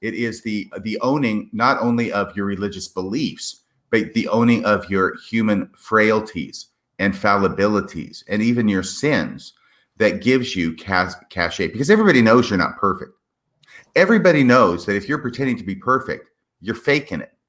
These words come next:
okay? And if you accept your, um,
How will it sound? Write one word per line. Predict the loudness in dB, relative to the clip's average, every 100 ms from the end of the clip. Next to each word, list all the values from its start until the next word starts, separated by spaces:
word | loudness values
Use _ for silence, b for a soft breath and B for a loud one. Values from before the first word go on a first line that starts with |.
| _ _
okay? | -10 -6 -4 -4 -8 b b b b b b
And | 0 0 -2 -10 _
if | -8 -2
you | -2
accept | 0 0 0 -2 -12 _
your, | -2 0 2 0 -4 _ _ -6
um, | -4 -2 -6 -10